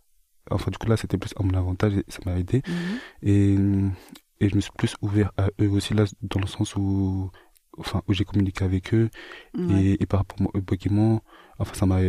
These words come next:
Speaker 1: enfin, ah, et, et par rapport au bégaiement, là, ça m'a aidé aussi. Enfin, car là, enfin, enfin, car là, du coup, là, je me suis ouvert à des gens avec qui, enfin, je me suis ouvert à des personnes avec qui j'ai pas forcément l'habitude de parler.
Speaker 2: Mhm.
Speaker 1: Et,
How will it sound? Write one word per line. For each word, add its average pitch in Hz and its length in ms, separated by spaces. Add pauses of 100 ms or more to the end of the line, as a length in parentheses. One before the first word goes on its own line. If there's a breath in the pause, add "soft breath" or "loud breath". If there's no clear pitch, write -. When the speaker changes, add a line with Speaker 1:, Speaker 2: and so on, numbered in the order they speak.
Speaker 1:
enfin, 98 320
ah, 101 180
et, 101 260
et 95 60
par 95 120
rapport - 180 (240)
au 110 60
bégaiement, 101 360
là, 107 100
ça - 120
m'a 95 140
aidé 98 200
aussi. 120 300 (440 loud breath)
Enfin, - 220
car 104 160
là, 104 200
enfin, 92 680 (840 loud breath)
enfin, 92 200
car 98 160
là, 107 60
du 104 80
coup, - 80
là, 107 60
je 98 60
me 98 60
suis - 160
ouvert 104 220
à 104 60
des 98 140
gens 104 220
avec 98 240
qui, 104 480 (720 soft breath)
enfin, - 240
je 98 40
me 101 60
suis - 140
ouvert 110 180
à 104 60
des 95 100
personnes 104 300
avec 95 180
qui - 100
j'ai 95 120
pas 101 120
forcément - 340
l'habitude 98 320
de 95 80
parler. 95 360 (320 loud breath)
Speaker 2:
Mhm. 180 180 (100)
Speaker 1:
Et, 95 1000